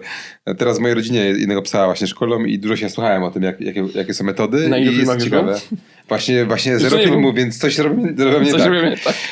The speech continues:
Speaker 1: E, i coś nie tak zrobiła również bohaterka mojego kolejnego newsa. Otóż, e, kierująca Volkswagenem Polo wjechała sobie, e, na przejazd kolejowy, e, e,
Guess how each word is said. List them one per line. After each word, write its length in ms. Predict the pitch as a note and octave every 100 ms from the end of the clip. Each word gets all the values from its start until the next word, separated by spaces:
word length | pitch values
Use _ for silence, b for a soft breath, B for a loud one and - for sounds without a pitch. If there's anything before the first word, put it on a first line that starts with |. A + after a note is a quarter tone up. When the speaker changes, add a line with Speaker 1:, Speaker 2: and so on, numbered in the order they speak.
| B
Speaker 1:
E, 340 | G#2+ G#2 G#2 G#2+
i 160 | C3+
coś 200 | A#2+ F#3
nie 120 | E3
tak 200 | D#3+ F#3
zrobiła 320 | D3+ D3+ D#3+ D3+
również 220 | C#3+ C3
bohaterka 420 | C3 C#3 C#3+ C3+
mojego 220 | B2+ B2+
kolejnego 320 | B2 B2 B2
newsa. 400 | G2 F#2 A2+ C3 - - B B B B
Otóż, 440 | - B2+ D3 D3 -
e, 300 | B2+ A#2+ B2 A#2+ -
kierująca 640 | - C#3 G3 D#4 A#3+ G3+ D#3+ - B2+
Volkswagenem 680 | A2 E3+ D#3 E3+ E3 F3 F#3
Polo 360 | B2+ F2 - - _ _ -
wjechała 420 | G#2 B2 D#3+ D#3
sobie, 400 | B2 A2 F#2+ G#2+ A#2+ B2 -
e, 480 | G#2 F#2+ F#2+ F#2+ F#2+
na 160 | G2+ A#2+
przejazd 300 | - C#3 -
kolejowy, 560 | A#2+ G#2+ G2+ G#2 A2+ A#2 _ B B B B B B -
e, 40 |
e, 120 | G#2